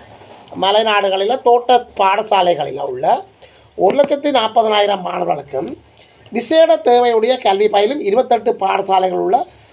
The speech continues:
ரெண்டாயிரத்தி முந்நூறு மாணவர்களுக்கும், பிரிவினா-, பிரிவினாக்களில் கல்வி பயிலும்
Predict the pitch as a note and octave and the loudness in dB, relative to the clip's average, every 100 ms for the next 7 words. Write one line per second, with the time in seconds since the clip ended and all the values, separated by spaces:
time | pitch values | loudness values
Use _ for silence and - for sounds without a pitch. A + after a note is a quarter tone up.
0 | _ A#3+ C4 D4 C#4 C4+ A#3+ A#3+ A#3+ B3 | _ -2 2 0 0 -2 -2 0 2 2
1 | B3+ - _ _ _ _ - F3+ F#3+ A#3 | -2 -8 _ _ _ _ -6 -2 0 2
2 | G#3+ F3 D3+ - C#3 A#3 E4 - _ _ | 0 -2 -6 -6 -6 -4 -10 -14 _ _
3 | _ - B3 D#4 F4 D#4+ D4+ C#4+ B3+ D4+ | _ -2 0 2 2 2 0 -2 -2 -2
4 | D#4 D4+ C#4+ C4+ C4 C4 B3+ G#3+ G#3+ B3+ | 0 0 0 0 2 2 0 0 0 -2
5 | A#3+ G#3+ G#3 B3 D4+ | 0 2 0 -2 -4